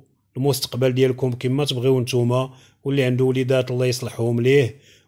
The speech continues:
واللي ما عندوش الله يسهل عليه. ونتمنى من الله باش الفيديو يلقاكم بخير وعلى خير. شكرا لكم وإلى اللقاء في مناسبة قادمة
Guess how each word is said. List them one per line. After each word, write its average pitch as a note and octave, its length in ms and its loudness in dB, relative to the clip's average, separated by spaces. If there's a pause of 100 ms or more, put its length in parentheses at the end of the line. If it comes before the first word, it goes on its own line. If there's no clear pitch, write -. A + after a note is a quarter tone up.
واللي D3 480 0
ما C3+ 140 -2
عندوش C3 440 0
الله B2 200 0
يسهل A2+ 480 -2
عليه. A#2+ 520 2 (360)
ونتمنى C3+ 460 -2
من C3 120 -2
الله B2+ 320 2
باش A#2+ 240 -4
الفيديو A#2+ 380 -2
يلقاكم A#2+ 540 -4
بخير A#2 360 -4
وعلى A2 360 -4
خير. B2+ 380 -2 (300)
شكرا C3+ 460 -2
لكم B2+ 680 0 (300)
وإلى B2+ 340 0
اللقاء B2+ 540 0
في B2+ 200 -4
مناسبة B2 600 0
قادمة A#2+ 720 0